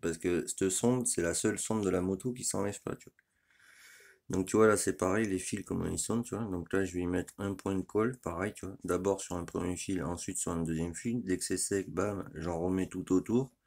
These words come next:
Repâte à joint sur le côté, tu vois, et là, c'est bon, tu vois. Donc là, je l'ai entièrement nettoyé.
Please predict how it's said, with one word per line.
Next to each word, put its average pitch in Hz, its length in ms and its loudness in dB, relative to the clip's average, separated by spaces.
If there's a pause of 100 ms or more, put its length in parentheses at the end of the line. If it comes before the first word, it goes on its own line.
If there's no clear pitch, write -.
(640)
Repâte 120 560 8
à 117 120 10
joint 117 260 6
sur 104 140 0
le 92 40 2
côté, 120 460 0
tu - 140 -4
vois, 117 200 0
et 95 120 0
là, 117 120 0
c'est 117 200 -4
bon, 107 260 -6
tu - 80 -20
vois. - 1800 -6 (220)
Donc - 180 10
là, 110 160 6
je 92 80 -2
l'ai 98 80 4
entièrement 98 440 8
nettoyé. 104 480 4